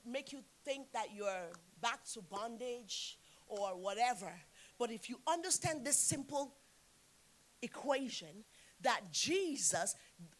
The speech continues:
uh, God did not cheat by just, you know, taking a finger from heaven and just rearranging the whole thing. No, no, no, no, no. He did the equation so that it can balance because Jesus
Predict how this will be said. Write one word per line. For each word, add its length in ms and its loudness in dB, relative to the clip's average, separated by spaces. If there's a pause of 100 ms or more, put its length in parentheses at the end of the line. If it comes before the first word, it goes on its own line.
(260)
uh, 180 6 (120)
God 360 6 (100)
did 200 -6
not 240 -4
cheat 560 -4 (400)
by 360 12
just, 440 -2
you 100 -4
know, 380 0 (580)
taking 260 -2
a 60 -4
finger 340 -4
from 300 -4
heaven 420 0 (280)
and 160 -4
just 420 -6
rearranging 720 -4
the 80 -2
whole 240 -4
thing. 300 -12 (500)
No, 160 4
no, 120 4
no, 240 4
no, 60 -4
no. 240 -2 (200)
He 460 2 (280)
did 340 0
the 200 -6
equation 720 -6
so 160 -2
that 240 -2
it 100 -6
can 180 -2
balance 460 2 (260)
because 380 -2
Jesus 680 2